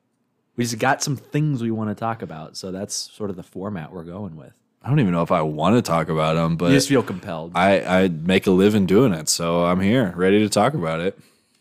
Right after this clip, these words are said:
Speaker 1: So talk.
Speaker 2: Well, I
Speaker 1: What you been watching, Phil?
Speaker 2: Oh, you want me to start? I thought you were gonna start. I thought you had your head in the game.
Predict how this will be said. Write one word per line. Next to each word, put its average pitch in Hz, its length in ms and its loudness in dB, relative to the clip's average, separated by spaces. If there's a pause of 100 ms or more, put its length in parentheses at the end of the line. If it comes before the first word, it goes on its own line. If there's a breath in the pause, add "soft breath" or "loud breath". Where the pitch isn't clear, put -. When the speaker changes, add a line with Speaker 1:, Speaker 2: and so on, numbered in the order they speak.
(960 soft breath)
Speaker 1:
So 104 200 -6
talk. 110 440 -4 (260)
Speaker 2:
Well, 110 500 4
I 101 220 4
Speaker 1:
What 101 340 0
you 226 60 4
been 196 180 4
watching, 185 440 0
Phil? 117 320 -4
Speaker 2:
Oh, 131 140 8
you 117 160 8
want 123 120 6
me 123 80 6
to 165 80 6
start? 190 240 4
I 180 60 4
thought 170 140 4
you 120 180 6
were 143 80 4
gonna 85 180 -2
start. 76 420 -12 (840)
I 101 60 -2
thought 151 160 4
you 123 80 6
had 127 140 4
your 117 100 4
head 127 80 8
in 156 60 2
the 156 60 4
game. 85 400 -4